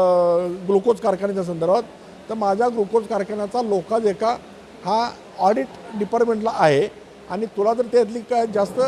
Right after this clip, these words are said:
खुमखुजी असेल, तुझ्या कुणाला तरी राजकीय, अ, पित्त्यांना खुश करायसाठी जर माझे आरोप करत असतील, तर तू कुठेही माझ्याबरोबर येऊ शकतो. मला जे तू सांगशील ते पंच, तू सांगशील ती वेळ, तू सांगशील त्या ठिकाणावरती माझी यायची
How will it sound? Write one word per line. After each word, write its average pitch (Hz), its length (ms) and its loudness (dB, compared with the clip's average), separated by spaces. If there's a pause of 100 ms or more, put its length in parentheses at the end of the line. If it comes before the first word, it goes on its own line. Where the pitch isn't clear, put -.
(280)
खुमखुजी 208 640 2
असेल, 185 440 2 (400)
तुझ्या 220 220 0
कुणाला 220 340 0
तरी 233 180 2
राजकीय, 226 400 0 (580)
अ, 196 60 -2 (1080)
पित्त्यांना 233 560 0 (340)
खुश 247 180 -2
करायसाठी 233 380 2
जर 247 140 4
माझे 226 180 2
आरोप 202 280 2
करत 190 180 -2
असतील, 202 320 -4 (420)
तर - 60 -8
तू 247 160 -8
कुठेही 214 440 0
माझ्याबरोबर 196 640 2
येऊ 214 320 2
शकतो. 190 420 -4 (500)
मला 214 340 2 (420)
जे 240 100 6
तू 247 180 -8
सांगशील 214 400 -6
ते 233 60 4
पंच, 233 360 -2 (520)
तू 233 60 -6
सांगशील 208 440 -4
ती 247 60 -2
वेळ, 233 260 4
तू - 360 -10
सांगशील 214 360 -6
त्या 240 80 0
ठिकाणावरती 208 600 -2
माझी 208 320 -2
यायची 180 280 0